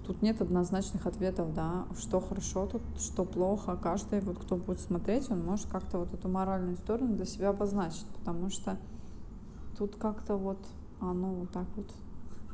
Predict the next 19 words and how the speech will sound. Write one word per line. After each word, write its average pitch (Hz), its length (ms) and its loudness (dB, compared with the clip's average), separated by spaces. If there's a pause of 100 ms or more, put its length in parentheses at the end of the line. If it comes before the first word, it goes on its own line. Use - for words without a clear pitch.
(520)
постепенно 202 520 4
набирается, 185 680 2
и - 20 -4
ты 185 100 0
думаешь: 160 480 2
"Вау!" 170 880 2
От 185 160 2
каких-то - 460 0
чувств - 420 -2 (260)
переходишь 165 600 -2
от 156 120 -4 (560)
светлых 190 680 2
до 175 120 2
тёмных, 202 720 2
от, 175 320 0
эм, 165 560 0 (420)
какого-то 175 320 0
понимания, 175 680 2
вот. 160 220 -4